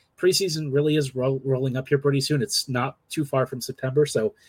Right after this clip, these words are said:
get ready, Jets fans. We are rolling up on the offseason, give me your most exciting things for preseason, preseason that you're hoping for.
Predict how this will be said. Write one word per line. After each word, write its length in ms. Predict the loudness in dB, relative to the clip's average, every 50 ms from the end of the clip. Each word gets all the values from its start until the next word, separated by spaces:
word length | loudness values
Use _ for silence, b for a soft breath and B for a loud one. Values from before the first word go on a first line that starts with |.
| b b b b 2
get 180 | 2 2 4 4
ready, 240 | 4 4 4 4 2
Jets 280 | 2 0 -2 -2 -4
fans. 360 | -6 -4 -2 -2 -2 -2 -4
We 140 | -2 0 0
are 80 | 0 2
rolling 320 | 2 2 2 2 2 2
up 100 | 0 0
on 120 | 0 -2 0
the 60 | 0
offseason, 540 | 0 0 0 0 0 0 0 0 0 -2 b b b b b b b 0
give 160 | 0 2 2
me 100 | 0 0
your 220 | 2 2 2 2
most 240 | 2 0 -2 -2 -4
exciting 480 | -8 -4 -2 -2 0 0 0 -2 -4 -4
things 280 | -2 -2 -2 -2 -2
for 120 | -4 -6 -6
preseason, 600 | -4 -2 -4 -2 -2 -2 -4 -6 -6 -8 -10 -12 -8
preseason 440 | -4 -4 -2 -2 -2 -2 -2 0 0
that 140 | 0 -2 -2
you're 100 | -2 -2
hoping 220 | 0 0 -2 -6
for. 320 | -4 0 2 2 2 2